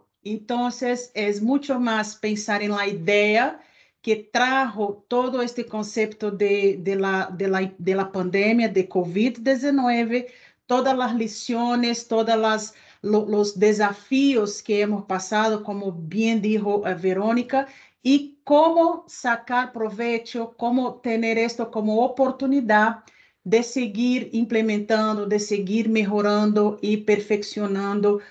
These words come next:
la cooperación y la prestación de servicios de alta calidad a nuestros Estados miembros.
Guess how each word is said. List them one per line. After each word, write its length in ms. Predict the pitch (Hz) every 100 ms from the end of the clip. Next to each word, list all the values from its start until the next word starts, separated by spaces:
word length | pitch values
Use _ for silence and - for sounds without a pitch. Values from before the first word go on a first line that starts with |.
| - _ _
la 400 | 190 208 220 226
cooperación 1000 | 220 208 196 196 - 208 202 202 208 208
y 440 | 208 214 214 214 196
la 260 | 196 202
prestación 840 | 220 214 208 208 - 214 208 208 208
de 200 | 185 202
servicios 720 | 202 196 185 208 202 208 196
de 160 | 185 196
alta 260 | 196 196 202
calidad 720 | 196 190 170 190 190 190 -
a 140 | 190
nuestros 480 | 196 196 196 202 180
Estados 440 | 185 190 180 180
miembros. 460 | 180 160 151 139